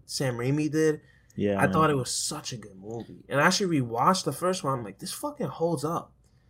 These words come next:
Speaker 2: Mm-hmm.
Speaker 1: Um, and so when Homecoming came out, like, part of me was sad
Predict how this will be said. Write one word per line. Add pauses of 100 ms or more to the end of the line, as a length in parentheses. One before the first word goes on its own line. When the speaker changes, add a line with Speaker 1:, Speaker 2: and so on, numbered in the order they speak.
(220)
Speaker 2:
Mm-hmm.
Speaker 1:
Um, (760)
and
so
when
Homecoming
came
out,
like,
part
of
me
was
sad